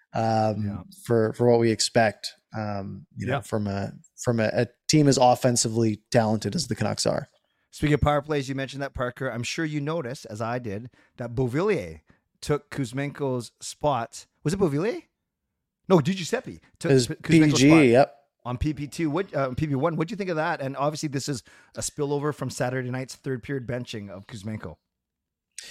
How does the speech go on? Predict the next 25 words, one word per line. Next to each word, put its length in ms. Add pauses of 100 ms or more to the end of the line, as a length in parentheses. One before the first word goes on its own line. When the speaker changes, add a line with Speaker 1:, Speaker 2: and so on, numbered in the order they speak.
(140)
Speaker 1:
Yeah, 320
and 80
he 80
did. 200
I 40
don't 140
think 100
he 80
got 320
all 240
of 120
the 120
P 240
P 120
one 240
time. 360
If 160
you 80
look 100
at 200
time 200
on 80
ice, 300
you 100
have 200